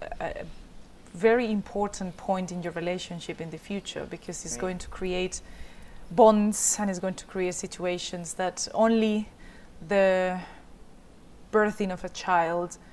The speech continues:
Speaker 1: if it's done in the way that it's meant to be done, can bring to the couple, right?
Speaker 2: Right. Yeah.
Speaker 1: Yeah. Ella, this is amazing, and I feel that we could be talking here for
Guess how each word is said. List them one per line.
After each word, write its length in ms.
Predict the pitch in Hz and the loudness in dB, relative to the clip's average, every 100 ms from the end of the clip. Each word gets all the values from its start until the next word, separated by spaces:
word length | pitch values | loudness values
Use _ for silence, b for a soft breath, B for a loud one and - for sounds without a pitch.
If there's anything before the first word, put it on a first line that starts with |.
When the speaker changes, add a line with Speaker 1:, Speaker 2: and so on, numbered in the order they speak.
| B B - | B B -4
Speaker 1:
if 200 | 240 233 | 0 4
it's 200 | 220 - | 2 2
done 460 | 156 202 190 185 - - | 2 4 4 0 -8 -8
in 120 | 190 | -4
the 100 | 185 | -2
way 160 | 175 180 | 0 0
that 160 | 180 170 | 0 -2
it's 160 | - | -6
meant 220 | 175 170 - | -6 -8 -10
to 100 | - | -8
be 140 | 170 | -6
done, 420 | 160 160 170 - - - | -4 -4 -4 -8 -14 -16
can 280 | - 175 165 | -8 -8 -6
bring 260 | 156 151 170 | -8 -8 -10
to 100 | - | -12
the 100 | - | -12
couple, 400 | - 165 - - | -8 -10 -10 -8
right? 360 | - - - - - | -6 -6 -8 -14 -14
Speaker 2:
Right. 260 | 214 196 214 - - - - - - - - - - - - - - - | -12 -12 -14 -20 -20 -20 -20 -20 -20 -20 -20 -20 -20 -20 -20 -20 -20 -20
Yeah. 80 | 107 - - - - - - - - - - - - - - - - 233 | -20 -20 -20 -20 -20 -20 -20 -20 -20 -20 -20 -20 -20 -20 -20 -20 -14 -10
Speaker 1:
Yeah. 200 | - - 247 - B B B B - | -8 -8 -14 -18 B B B B -2
Ella, 340 | 202 220 220 196 | 4 8 8 8
this 220 | 202 214 | 2 -2
is 140 | 247 285 | 0 0
amazing, 560 | 240 220 202 214 208 | 2 2 0 0 0
and 360 | 202 196 190 - | 2 2 0 -2
I 140 | 190 | -2
feel 240 | - 226 220 | 2 4 6
that 160 | 180 | 4
we 80 | 202 | 2
could 180 | - 180 | -2 -4
be 100 | 196 | -4
talking 420 | - 190 - 185 | -2 -4 -2 -4
here 280 | - 196 190 | -2 0 -2
for 280 | - 185 | 0 -2